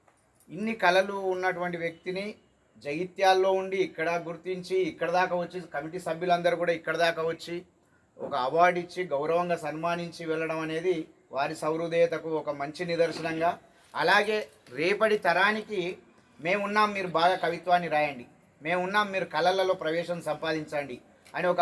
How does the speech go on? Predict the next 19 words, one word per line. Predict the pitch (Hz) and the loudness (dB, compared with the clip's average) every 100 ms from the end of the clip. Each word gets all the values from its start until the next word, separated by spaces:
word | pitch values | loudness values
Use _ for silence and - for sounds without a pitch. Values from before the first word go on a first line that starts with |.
| 147 | 0
ధైర్యాన్ని | - 131 147 185 220 214 | -2 -6 -4 0 2 2
ఇచ్చేటువంటి | 214 196 185 175 180 175 165 156 - - 139 | -4 -2 -2 0 -2 -2 -4 -4 -12 -12 -4
ఆ | 147 | -4
గుండె | - 139 175 196 | -4 -8 -2 2
ధైర్యం | 190 190 190 170 | 4 4 2 0
గుండేటి | 160 170 160 | -2 -2 -2
రాజు | 156 156 156 | -2 -2 2
గారికి, | 156 151 147 | 0 0 -8
గుండె | 127 156 175 | -10 0 4
ధైర్యం | 175 175 165 | 6 4 -2
ఇచ్చేటువంటి | 156 156 151 151 147 | -4 -4 -2 -4 -6
గుండేటి | 135 151 165 151 | -8 -2 -2 0
రాజు | 143 143 | -2 0
గారికి | 147 139 185 208 - - - | -2 -4 -8 -10 -14 -20 -14
ఈ | 139 143 | -12 -6
సందర్భంగా | 139 151 151 156 160 156 | -4 -2 -2 -2 -2 -2
అభినందనలు | 123 117 139 170 180 180 180 180 | -2 -4 0 0 2 0 2 2
అని | 175 165 160 | 2 0 -6
చెప్పలేము. | 156 - 165 165 | -6 -4 -2 -2